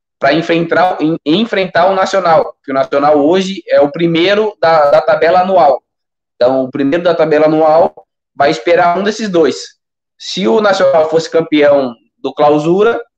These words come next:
aí faria uma final contra o Rentista, e quem ganhar leva o título. Mas aí vai fazer uma semifinal entre os dois, o Nacional espera o vencedor,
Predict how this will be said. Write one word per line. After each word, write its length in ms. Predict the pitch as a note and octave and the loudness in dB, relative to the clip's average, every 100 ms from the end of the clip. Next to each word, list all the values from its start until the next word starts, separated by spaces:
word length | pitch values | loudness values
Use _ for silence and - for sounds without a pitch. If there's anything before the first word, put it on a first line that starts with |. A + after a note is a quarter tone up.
| - | -4
aí 140 | C3 | -4
faria 340 | C3 D3 C#3+ D3+ | 0 0 0 0
uma 140 | D#3 | -2
final 400 | D3+ D3 C#3+ C#3+ | -2 0 0 0
contra 280 | D3+ D3 C#3+ | -2 -2 0
o 60 | |
Rentista, 640 | D3 C#3+ - F3+ A3 - A#3+ - _ _ _ - | 0 -2 -4 -8 -6 -4 -4 -6 _ _ _ -14
e 440 | C3+ B2+ A#2+ G#2+ _ - | -8 -8 -8 -10 _ -10
quem 160 | A#2+ | -6
ganhar 400 | B2+ B2 B2+ D3+ | -2 0 0 0
leva 140 | D#3 F#3 | -2 -6
o 40 | |
título. 340 | - D#3+ - G2+ _ _ _ | -6 -8 -8 -18 _ _ _
Mas 280 | A2+ G#2+ B2 | -4 -2 2
aí 160 | B2 | 0
vai 100 | C#3 | 0
fazer 200 | C#3+ C3+ | -2 -2
uma 140 | C#3+ C3+ | -2 -2
semifinal 500 | C#3 C#3 C#3+ C3+ C#3 | -4 -4 -4 -4 -4
entre 180 | - | -6
os 80 | C#3+ | -6
dois, 420 | D3 D3+ F3+ - | -2 0 0 -4
o 60 | D#3+ | -6
Nacional 400 | D3+ D3 C#3+ C#3+ | -4 -2 -2 -2
espera 380 | C#3+ - C#3 C#3 | -2 0 2 2
o 40 | |
vencedor, 600 | C#3 C#3+ D3+ C#3+ D3 G3+ | 0 -4 -4 -2 -2 -2